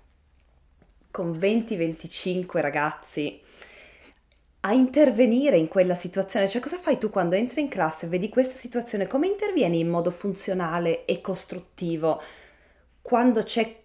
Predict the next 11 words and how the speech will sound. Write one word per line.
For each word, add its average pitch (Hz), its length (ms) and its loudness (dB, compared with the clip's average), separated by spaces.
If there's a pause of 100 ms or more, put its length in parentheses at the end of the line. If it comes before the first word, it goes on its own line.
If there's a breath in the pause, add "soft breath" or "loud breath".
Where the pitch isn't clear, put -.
(140)
sei - 380 -2
circondata 262 760 2
da 180 120 0
così 175 240 -6
tanta 170 260 -2
disregolazione? 156 800 -2
Come 262 220 -2
non 392 200 -2
ti 226 140 -2
disregoli 175 640 2
tu? 160 260 2